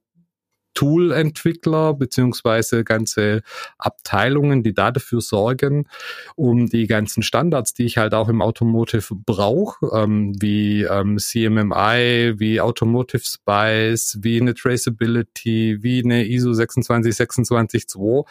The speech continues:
um dem halt allem gerecht zu werden. Sprich, dass ich eine Traceability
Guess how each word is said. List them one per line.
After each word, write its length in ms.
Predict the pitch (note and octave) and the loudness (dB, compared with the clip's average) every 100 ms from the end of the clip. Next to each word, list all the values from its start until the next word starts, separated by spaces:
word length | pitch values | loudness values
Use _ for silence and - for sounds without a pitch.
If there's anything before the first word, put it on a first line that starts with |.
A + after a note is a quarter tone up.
| - - - - | -12 -14 -14 -6
um 160 | A2 G#2+ | -2 0
dem 240 | A2+ C3+ | 2 2
halt 240 | B2 A2 | 0 0
allem 280 | - A#2+ C3 | 0 2 2
gerecht 380 | G2+ F2+ A2 - | 0 -2 -2 -4
zu 180 | - A#2 | -2 2
werden. 280 | F#2+ F#2 F#2+ | 2 0 -4
Sprich, 300 | - B2 - | -2 -2 0
dass 200 | A2 - | -2 0
ich 100 | A2 | 0
eine 100 | G#2 | 0
Traceability 1040 | - A2 - G#2 A2+ C3 - - B2+ C3 | 0 -2 -2 -2 0 0 -2 -2 0 0